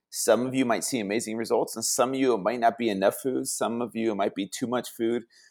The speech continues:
So what I tell people is to look it over, you know, see it as a guideline, and feel free to mix and match the meals. That's the good thing about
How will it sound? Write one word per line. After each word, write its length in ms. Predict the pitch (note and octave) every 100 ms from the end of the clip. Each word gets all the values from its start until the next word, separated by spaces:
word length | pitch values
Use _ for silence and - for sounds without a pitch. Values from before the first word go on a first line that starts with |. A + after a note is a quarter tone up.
| _ -
So 420 | C#3 B2 G2+ - - _ _ _ _ _ -
what 160 | A#2+ B2
I 60 |
tell 180 | B2 C#3+
people 320 | C#3+ F#2 G2+
is 200 | F#2+ G2+
to 160 | - F#2
look 260 | F#2 A2+
it 80 | D3+
over, 440 | A#2+ F#2+ F#2 - _ _ -
you 80 |
know, 180 | G#2 G2+
see 240 | - - A2+
it 60 |
as 140 | A#2 A#2
a 80 | A2
guideline, 540 | G#2 G#2+ E2+ D#2+ A2+ -
and 300 | B2 B2+ -
feel 180 | - C3
free 220 | - C3+
to 240 | - C3+ - -
mix 320 | A2 G#2+ -
and 140 | A2 G2
match 240 | F#2 F#2 -
the 80 | -
meals. 540 | E2+ G#2 A#2+ A2 G#2+ -
That's 160 | -
the 80 | -
good 220 | B2 A#2
thing 140 | - A2
about 220 | G#2+